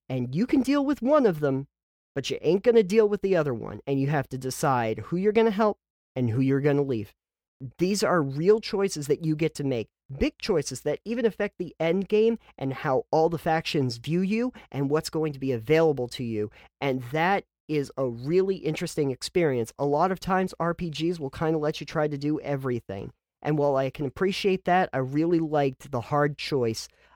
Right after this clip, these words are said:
of having to determine what I think is more important.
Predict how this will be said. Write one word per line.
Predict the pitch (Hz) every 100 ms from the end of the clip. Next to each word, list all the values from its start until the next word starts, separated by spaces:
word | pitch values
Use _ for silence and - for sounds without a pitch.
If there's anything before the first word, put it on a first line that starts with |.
| -
of | 127
having | - 143 143 139
to | 135
determine | 127 - 156 131 117 117 _ _
what | - 131 151 -
I | 147
think | - 151
is | 123 123
more | 135 131
important. | 123 - 135 - 104